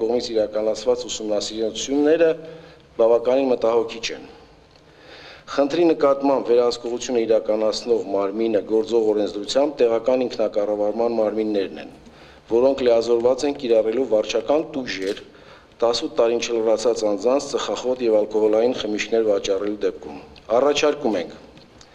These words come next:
տեղական ինքնակառավարման մարմիններին պատշաճ հսկողություն իրականացնել խնդրի նկատմամբ։ Այս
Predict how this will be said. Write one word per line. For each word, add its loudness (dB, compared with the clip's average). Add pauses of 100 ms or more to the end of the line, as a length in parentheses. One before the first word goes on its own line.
(380)
տեղական 4
ինքնակառավարման 2
մարմիններին -2
պատշաճ 2
հսկողություն -2
իրականացնել 0
խնդրի -6
նկատմամբ։ -8
Այս 2